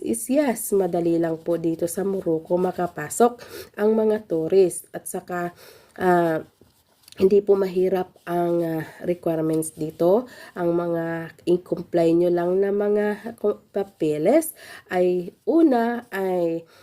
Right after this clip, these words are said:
ah, hotel booking. Dapat may nakabook kayong hotel na nagpapatunay na dyan kayo titira. At kung wala man kayong hotel booking,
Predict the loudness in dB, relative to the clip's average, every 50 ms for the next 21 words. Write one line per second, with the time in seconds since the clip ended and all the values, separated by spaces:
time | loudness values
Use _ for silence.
0 | -20 _ _ -10 -4 -2 -2 0 0 -2 -4 -6 -10 -14 -20 -20 -20 0 2 2
1 | 2 4 2 4 4 4 2 4 0 0 0 0 -2 2 4 4 4 4 2 -10
2 | -20 -20 -20 -20 _ _ -6 -4 -4 -4 -6 -4 -2 -2 0 0 0 0 0 -2
3 | -4 -4 -6 -6 -6 -6 -8 -6 -4 -2 0 0 -2 0 -2 -2 -2 0 0 0
4 | 2 4 4 4 2 0 -2 -10 -20 -20 _ _ -2 0 0 0 0 0 -2 -4
5 | -4 -6 -10 -10 -6 -6 -6 -4 -4 -6 -4 -2 -4 -4 2 2 4 4 4 4
6 | 2 2 0 0 0 0 -2 -4 -2 -2 -2 -2 -2 -4 -4 -2 0 0 -2 0
7 | 2 2 2 4 4 2 4 2 2 0 -2 -4 -6 -14 -20 -20 -20 -20 _ _
8 | -10 -10 -10 _ 0 2 4 4 4 4 2 2 0 -2 -2 -2 -2 0 2 2
9 | 2 2 2 0 -2 -2 -4 -2 -2 0 0 0 0 0 -2 -4 -4 _ 0 2
10 | 2 2 2